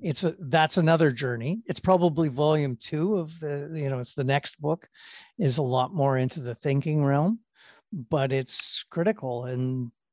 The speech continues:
and at the highest level of the organization all the way down are different levels of thinking that are required and different levels of complexity of thinking. So, so that's all tied into the book as well,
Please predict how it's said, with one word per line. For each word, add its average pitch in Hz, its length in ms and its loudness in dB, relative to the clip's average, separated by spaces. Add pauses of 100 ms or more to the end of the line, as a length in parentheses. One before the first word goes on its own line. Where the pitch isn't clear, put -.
(120)
and 127 720 -2
at 143 220 -2
the 117 280 -4
highest 165 540 2
level 165 300 4
of 135 120 -2
the 139 140 0
organization 143 840 -2
all 135 160 -2
the 143 60 -4
way 135 160 -2
down 143 440 0 (400)
are 156 140 0
different 147 500 0
levels 151 520 4
of 127 100 -6
thinking 143 460 -4
that 117 140 -8
are 123 100 -10
required 151 600 -6 (1200)
and 120 360 -6
different 143 340 -8
levels 127 300 -8
of 127 100 -10
complexity - 840 -8 (180)
of 139 200 -8
thinking. 147 540 -10
So, 123 360 -2 (420)
so 180 140 2
that's 190 240 6
all 170 300 6 (100)
tied 143 320 -2
into 135 220 -2
the 127 100 -10
book 123 320 -8
as 139 160 -8
well, 127 420 -6